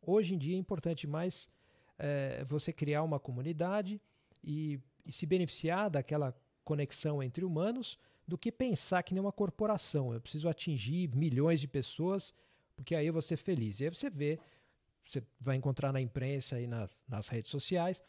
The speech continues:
uma série de casos aí que, que vão, vai ficar muito claro que muitas pessoas que são extremamente famosas, influencers e tal, não sei o que, acabam se enrolando com uma série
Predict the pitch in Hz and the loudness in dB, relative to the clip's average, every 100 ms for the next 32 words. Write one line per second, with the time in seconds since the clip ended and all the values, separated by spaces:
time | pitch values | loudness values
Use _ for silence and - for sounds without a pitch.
0 | - _ _ 147 147 - 175 185 156 - | -20 _ _ -4 -4 0 2 2 0 -4
1 | 156 151 147 127 123 147 175 _ _ _ | 0 2 0 0 0 0 -2 _ _ _
2 | _ - 156 156 143 - 139 127 143 - | _ -4 -2 -2 -2 -6 -6 -4 -6 -8
3 | - 135 135 - 127 135 202 - 151 139 | -8 -6 -4 -4 -2 -2 -2 -2 0 2
4 | 160 160 165 147 127 165 185 - 151 160 | 2 -2 -2 -2 -2 -4 -4 -4 -4 -4
5 | 147 - - 147 147 131 - - 180 202 | -6 -6 -4 -4 -4 -6 -8 -4 -2 0
6 | 165 139 143 139 135 117 - 143 104 113 | 0 0 -2 -2 -4 -4 -4 -4 -4 0
7 | 143 123 107 120 - 110 120 156 127 - | 2 2 -2 -6 -6 -4 -2 -2 -2 -6
8 | 110 113 135 131 160 - 202 - 220 214 | -10 -8 -6 -6 -8 -6 -4 -4 -4 -4
9 | 220 156 165 131 151 156 151 156 156 - | -2 0 2 2 0 -2 -6 -8 -8 -8
10 | - - 165 170 165 | -8 -4 0 0 -2